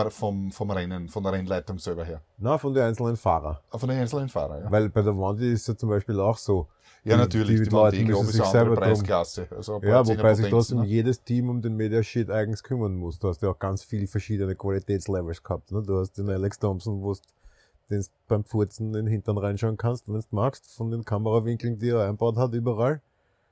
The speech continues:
Speaker 2: Äh, und du hast dann Leute, die halt ihre wöchentliches Lie-, Video liefern, das halt in der Notice of Race verpflichtet unterschrieben ist.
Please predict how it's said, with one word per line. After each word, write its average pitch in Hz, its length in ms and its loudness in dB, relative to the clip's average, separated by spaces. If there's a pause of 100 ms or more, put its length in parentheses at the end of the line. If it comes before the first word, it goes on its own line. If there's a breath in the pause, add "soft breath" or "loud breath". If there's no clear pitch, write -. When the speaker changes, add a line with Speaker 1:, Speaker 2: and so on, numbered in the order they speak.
(500)
Speaker 2:
Äh, 104 60 -8
und 104 680 -4
du 110 120 4
hast 110 140 0
dann 113 220 2
Leute, 110 360 4
die 110 240 4
halt 113 260 6
ihre 110 560 2
wöchentliches 113 560 4
Lie-, 110 240 0 (320)
Video 120 340 2
liefern, 120 380 2
das 113 220 4
halt 117 160 6
in 120 80 2
der 120 80 4
Notice 113 320 2
of 113 100 -2
Race 117 400 2 (480 loud breath)
verpflichtet 131 640 4
unterschrieben 131 680 2
ist. 170 300 6